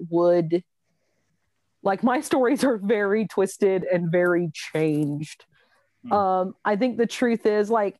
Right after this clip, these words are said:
Speaker 1: in, in my personal experience, I think how, like, <sighs> okay, I think that all feelings are like a long sustained scream.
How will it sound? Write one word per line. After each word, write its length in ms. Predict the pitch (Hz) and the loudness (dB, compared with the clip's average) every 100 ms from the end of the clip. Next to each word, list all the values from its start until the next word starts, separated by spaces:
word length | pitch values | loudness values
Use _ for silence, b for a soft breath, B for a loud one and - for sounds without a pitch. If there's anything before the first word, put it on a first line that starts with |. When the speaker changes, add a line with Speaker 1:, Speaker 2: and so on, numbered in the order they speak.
| _ | _
Speaker 1:
in, 200 | 220 220 | -2 0
in 180 | 214 214 | 2 2
my 180 | 226 240 | 2 -2
personal 420 | - 214 226 190 | -2 -2 0 -2
experience, 920 | - - 185 180 175 175 170 - - _ _ _ _ _ | -2 -4 0 2 2 2 0 -4 -20 _ _ _ _ _
I 100 | - | -4
think 320 | 226 277 147 _ | -2 -4 -6 _
how, 600 | - - 226 240 240 233 - | -8 -4 -2 -2 -2 -6 -6
like, 160 | - 190 B B B | -6 -4 B B B
<sighs> 260 | - _ | -20 _
okay, 260 | 170 143 135 _ _ _ _ _ _ B B B B B B B B B - | -4 -4 -6 _ _ _ _ _ _ B B B B B B B B B -4
I 60 | |
think 160 | 226 277 | -4 -2
that 140 | - - | -2 0
all 300 | 214 233 285 | 2 2 -4
feelings 880 | - 269 233 190 170 156 190 - - _ _ _ _ _ _ - | -4 -2 0 2 2 0 -4 -8 -20 _ _ _ _ _ _ -2
are 140 | 220 | 0
like 160 | 214 220 | 0 -2
a 60 | |
long 380 | 196 208 214 240 | -2 2 2 0
sustained 720 | - 247 - 262 190 214 196 | -2 -4 -2 -2 0 -2 -4
scream. 640 | - - 226 208 175 160 | -8 -6 -4 -2 -2 -2